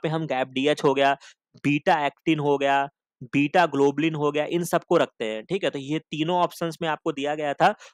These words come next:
और एक ऑप्शन में आपका पी फिफ्टी थ्री था जो कि आपका सेनेसेंस का मार्कर है, कह सकते हो एजिंग का मार्कर है या आपका ट्यूमर सप्रेसर जीन है, तो आप कैंसर से भी इसको रिलेट कर सकते थे। तो ये आपका हाउसकीपिंग जीन नहीं है।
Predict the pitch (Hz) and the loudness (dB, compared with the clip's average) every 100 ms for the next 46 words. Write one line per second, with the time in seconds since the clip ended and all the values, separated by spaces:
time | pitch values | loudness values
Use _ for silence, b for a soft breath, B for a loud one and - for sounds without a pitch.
0 | - 139 165 196 190 175 - 175 170 - | 2 2 4 2 2 0 -2 -2 -2 -2
1 | 165 - 185 - 151 165 160 147 180 185 | -4 -2 -6 -6 -2 -2 0 -2 0 0
2 | 147 156 143 151 - 143 131 135 185 185 | 0 -2 -2 -4 -6 -6 -6 -6 -6 -6
3 | - 165 139 135 160 151 156 147 135 135 | -4 -4 -4 -2 -2 -2 -2 -4 -6 -8
4 | - 151 156 127 131 151 170 165 147 139 | -2 0 0 0 -2 -2 -2 -2 -2 -4
5 | 139 143 143 147 139 - 139 - 131 151 | -2 0 0 0 -2 -4 -4 -4 -4 -4
6 | 151 139 135 131 143 123 135 147 143 175 | -6 -4 -4 0 -2 -2 -4 0 -2 -2
7 | B B - 143 - 135 135 185 180 180 | B B 6 6 6 2 2 0 2 4
8 | 175 - 170 156 156 - 160 160 - 160 | 2 4 4 4 2 4 4 2 0 0
9 | 170 160 143 - 151 127 143 - 170 160 | 0 0 -2 0 0 2 0 -2 -8 -8
10 | 170 147 160 151 143 165 | -4 0 2 2 4 4